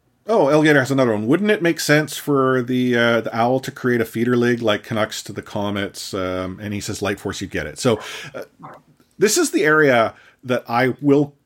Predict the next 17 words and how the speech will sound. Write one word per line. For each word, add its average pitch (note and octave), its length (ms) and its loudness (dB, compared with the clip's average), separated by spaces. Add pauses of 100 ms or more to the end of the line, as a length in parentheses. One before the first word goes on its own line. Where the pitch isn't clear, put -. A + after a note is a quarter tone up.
(140)
admit C3 420 0
to - 100 -8
not C3 220 -2
fully C3+ 300 2
understanding, G#2 880 -4 (300)
outside E3 440 2
of D3 100 0
the C#3+ 60 -4
business C#3 480 0
side A#2+ 220 -2
maybe A#2 160 -2
not A2 140 -4
making G2 280 -10
sense. G2 420 -10 (480)
There C#3 320 4
isn't F#3 420 0 (240)
a C3+ 280 2